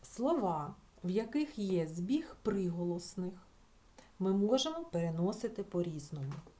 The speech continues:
Оцей збіг приголосних, що він означає? Це означає, що в слові може бути, е, два і більше приголосних, які стоять поруч. Ось, наприклад, слово квітка.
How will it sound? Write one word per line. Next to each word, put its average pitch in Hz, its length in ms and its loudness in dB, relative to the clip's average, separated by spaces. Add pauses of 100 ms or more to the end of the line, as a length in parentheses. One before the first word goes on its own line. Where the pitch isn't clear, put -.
(380)
Оцей 311 360 0
збіг 240 460 2
приголосних, 175 640 4
що 262 160 6
він 240 120 2
означає? 180 560 -2
Це 196 100 -4
означає, 208 440 0
що - 160 -4
в 185 60 -6
слові 349 380 6
може 208 340 2
бути, 175 360 -2 (320)
е, 175 280 4
два 208 440 4 (140)
і 214 100 2
більше 190 480 6
приголосних, 220 840 4
які 196 260 4
стоять 185 600 -2
поруч. 147 540 -4 (440)
Ось, 320 200 -4
наприклад, 190 580 2
слово 175 440 2
квітка. 214 920 2